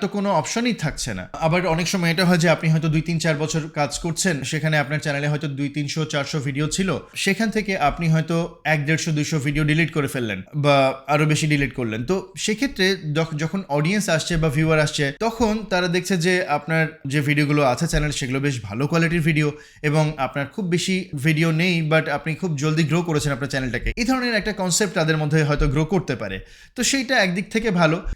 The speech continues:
তবে ডিলিট করার সিদ্ধান্ত যাতে নিতে না হয়, সেই জন্য প্রথম থেকে প্ল্যানিং করে আগানোটাই ভালো, যাতে করে পরবর্তীতে গিয়ে কোনো ভিডিও নিয়ে আমাদেরকে আফসোস করতে না হয় যে কেন এই ভিডিওটা আমি বানালাম। আবার আমাদের মধ্যে একটা উল্টো ভয়ও আছে, যদি আমরা ভিডিও ডিলিট করে ফেলি তাহলে আমাদের যে রিচটা আছে সেটা একদম পার্মানেন্টলি ডাউন হয়ে যাবে,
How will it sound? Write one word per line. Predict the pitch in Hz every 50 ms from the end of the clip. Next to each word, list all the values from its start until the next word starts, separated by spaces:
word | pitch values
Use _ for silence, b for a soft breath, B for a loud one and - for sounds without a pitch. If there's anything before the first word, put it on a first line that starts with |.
| B B
তবে | - 247 277
ডিলিট | 247 196 202 208 240 226 220
করার | - 233 233 247 240
সিদ্ধান্ত | - - 214 185 170 233 262 262
যাতে | 311 254 262 - 254
নিতে | 208 190 180 214
না | 196 190 190
হয়, | 170 160 143
সেই | 131 - 185
জন্য | 180 226 254 294
প্রথম | 277 - 214 214 262 285
থেকে | 277 311 302 311
প্ল্যানিং | 294 - - 156 151 156 180 185
করে | 170 214 202 202
আগানোটাই | 185 175 180 180 180 165 202 208
ভালো, | 180 123 135 - 110 113
যাতে | - 185 - 247
করে | 240 262 254
পরবর্তীতে | 233 - - 196 208 220 269 269 311 - 302 262 208 190
গিয়ে | 165 147 147 147 147 160 147 -
কোনো | - 180 170 175 165
ভিডিও | 147 165 156 165 165
নিয়ে | 165 185
আমাদেরকে | 180 151 143 139 160 160 - -
আফসোস | - 117 123 127 - - 214 202
করতে | - 202 160 - 170
না | 160 160
হয় | 170 202 247
যে | 226 254
কেন | - - 208 214 240
এই | 247
ভিডিওটা | 220 185 175 175 170 180
আমি | 170 185 202
বানালাম। | 165 147 135 135 139 170 226 - - -
আবার | 185 190 240 247 240
আমাদের | - 175 175 190 196 214
মধ্যে | 208 214 190 208
একটা | 202 208 208
উল্টো | 190 185 175 196 190
ভয়ও | 151 160 180 180 175 165
আছে, | 160 156 165
যদি | 147 156 160 170
আমরা | 165 156 160
ভিডিও | 151 131 151 147 160
ডিলিট | 156 139 147 156 180 202 190
করে | - 190 170 170
ফেলি | 160 165 151 151
তাহলে | - 147 143 143 147 151
আমাদের | 143 139 143 139 151 151 143
যে | 131 147 151 151
রিচটা | 151 170 196 165 - - 208 180
আছে | 165 - 180
সেটা | 165 - 175 156 170 165 160 160 156 -
একদম | - 147 139 139 131 131 190 190
পার্মানেন্টলি | 165 170 147 135 135 139 147 156 156 165 180
ডাউন | 170 156 147 143 160 165
হয়ে | 160 170 165
যাবে, | 139 156 143 139 143